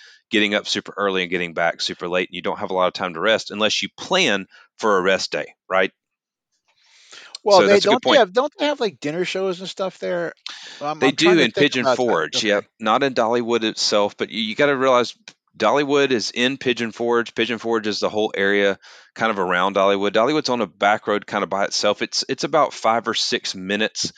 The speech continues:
Speaker 1: away from everything else, but when you, a, a very quick drive, you can go to, you know, Pirate Adventure, Dolly Stampede. You can go to the Hatfield and McCoy's dinner show. You can go to the Comedy Barn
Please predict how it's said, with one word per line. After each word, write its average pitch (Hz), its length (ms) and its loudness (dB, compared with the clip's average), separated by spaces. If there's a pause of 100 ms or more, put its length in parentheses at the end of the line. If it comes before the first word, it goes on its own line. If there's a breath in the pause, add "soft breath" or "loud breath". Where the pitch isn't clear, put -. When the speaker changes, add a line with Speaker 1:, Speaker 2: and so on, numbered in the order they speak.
(380 loud breath)
Speaker 1:
away 95 320 2
from 101 200 -6
everything 101 420 -2
else, 101 340 -2
but 90 160 -2 (160)
when 107 180 -6
you, 113 220 -4
a, - 380 -12
a - 20 -10
very 120 240 0
quick - 280 -2
drive, 92 380 2
you 90 80 -10
can 95 160 -10
go 92 200 0
to, 85 340 -6 (720 loud breath)
you 107 80 -6
know, 87 140 -2 (100)
Pirate 131 320 0
Adventure, 98 720 -2
Dolly 110 380 -2
Stampede. 110 920 -2
You 90 120 -6
can 92 140 -10
go 95 180 0
to 95 260 -2
the 85 100 -2
Hatfield 113 460 -2
and 110 100 -4
McCoy's 120 520 -2
dinner 92 240 -4
show. 85 340 -2
You 82 140 -6
can 104 100 -14
go 104 80 -2
to 104 80 -2
the 98 100 -4
Comedy 131 500 -2
Barn 87 520 -4